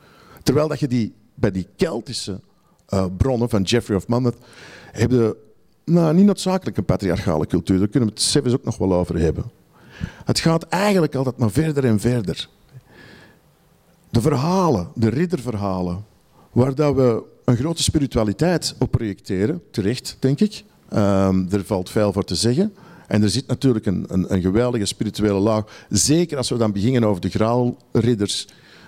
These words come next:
Ehm, dan, dan voel je natuurlijk dat de kwestie zo belangrijk is. Maar er is ook altijd weer een politieke kant aan. Een maatschappelijke kant aan.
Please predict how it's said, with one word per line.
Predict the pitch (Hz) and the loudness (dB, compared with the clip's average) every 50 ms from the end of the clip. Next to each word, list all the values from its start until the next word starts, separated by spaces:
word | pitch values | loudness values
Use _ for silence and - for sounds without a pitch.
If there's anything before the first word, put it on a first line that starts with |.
| - - - | -20 -10 -4
Ehm, | - 107 107 104 104 104 104 101 101 101 101 101 95 95 95 92 95 101 - _ _ _ - - - - - | -2 0 2 2 2 2 2 2 2 2 2 2 2 2 2 2 0 -2 -4 _ _ _ -20 -20 -20 -12 -8
dan, | - 104 117 113 110 104 113 - | -4 -2 0 0 0 -2 -4 -4
dan | - 113 104 101 | -2 -2 -2 0
voel | - 135 170 196 | 0 2 4 4
je | 190 156 139 | 4 4 2
natuurlijk | 123 104 - - 120 107 101 95 | 0 0 0 0 0 0 0 -2
dat | 98 98 - | -4 -6 -6
de | 95 | -6
kwestie | 85 - - 139 147 180 - 185 156 - - 120 95 - _ _ - | -4 0 0 0 0 -2 -6 -8 -10 -10 -10 -12 -14 -16 _ _ -8
zo | - 131 143 165 175 156 | -2 0 2 2 2 2
belangrijk | 135 120 117 117 120 110 98 92 - - | 0 0 0 0 0 0 0 0 -2 -2
is. | 110 110 - - - - - - - - - - - - - - | -4 -4 -2 -2 -4 -6 -8 -12 -20 -20 -20 -18 -18 -18 -6 -2
Maar | - 147 139 | 0 0 2
er | 151 139 | 2 0
is | 160 156 - - - | 0 0 -2 -2 -2
ook | - 214 254 254 - | -2 -2 -2 -2 -6
altijd | - - 175 226 240 - - 170 165 165 - | -6 -6 -4 -4 -2 -2 -2 -2 -2 -2 0
weer | - 143 127 113 143 - - - _ _ _ _ _ _ | 0 2 2 2 0 -2 -6 -10 _ _ _ _ _ _
een | - 120 - | -2 -2 0
politieke | - - 127 120 - - - 240 202 - - | 0 -2 -2 -4 -6 -4 -4 -2 -2 -2 -4
kant | - - 98 87 85 - - | -4 -2 -2 -2 -2 -4 -6
aan. | 67 73 73 - - _ _ _ _ _ _ _ | -6 -6 -6 -8 -10 _ _ _ _ _ _ _
Een | - 117 | 2 4
maatschappelijke | 127 123 127 - - - - 208 - - 127 120 - 104 | 4 4 4 0 -2 -2 -2 0 0 0 -2 -4 -6 -14
kant | - - 95 80 82 - - - | -14 -14 -14 -14 -14 -14 -14 -14
aan. | - - - 104 | -14 -14 -16 -18